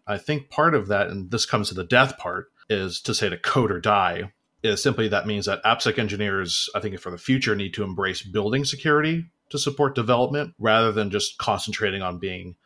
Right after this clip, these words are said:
pure breakers, right? Um, because I think, like, being a hacker type is kind of like that sexy infosec thing, but I think at the end of the day, that type of work doesn't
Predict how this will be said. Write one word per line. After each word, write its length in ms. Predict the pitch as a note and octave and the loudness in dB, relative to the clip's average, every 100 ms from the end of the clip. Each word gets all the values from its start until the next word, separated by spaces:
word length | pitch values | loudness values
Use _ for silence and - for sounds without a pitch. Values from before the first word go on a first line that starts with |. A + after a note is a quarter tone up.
| _ | _
pure 260 | - - F#2 | -6 -2 -2
breakers, 760 | E2+ F#2+ F#2 - - - - - - | -4 -4 -4 -6 -10 -10 -10 -12 -10
right? 260 | F2+ F#2+ - - | -8 -8 -12 -8
Um, 280 | F#2+ G2 G2 | -6 -6 -8
because 380 | - F#2+ - - | -12 -10 -8 -6
I 40 | |
think, 200 | - B2 | -4 -2
like, 160 | G2 - _ - | -2 -6 _ 0
being 240 | A#2+ A2+ | 0 0
a 100 | F#2 | -2
hacker 640 | - - G2 - F#2 F2 | 0 0 0 0 -2 -2
type 240 | - F#2 E2+ | -4 -4 -4
is 100 | F2 | -8
kind 140 | - | -8
of 80 | F2 | -6
like 140 | F2+ | -8
that 160 | F2+ - | -8 -2
sexy 840 | - - G2+ - A2 F#2+ F#2 F2+ _ - | 0 2 2 0 -2 -2 -6 -10 _ -8
infosec 460 | G2+ G#2+ - B2+ | -2 0 0 -2
thing, 340 | - C#3+ C#3+ C#3+ | 0 0 2 0
but 300 | G#2+ G2+ - - | 0 0 -2 -4
I 100 | G#2 | 2
think 220 | C3+ B2 | 2 2
at 80 | A2 | 2
the 80 | |
end 80 | A2 | 0
of 60 | G2+ | 0
the 60 | |
day, 240 | F2 G#2+ G#2 | 0 2 2
that 160 | F#2 | 0
type 180 | - G#2+ | -2 -4
of 60 | - | -4
work 140 | F#2 | -6
doesn't 240 | F#2 F2+ | -6 -10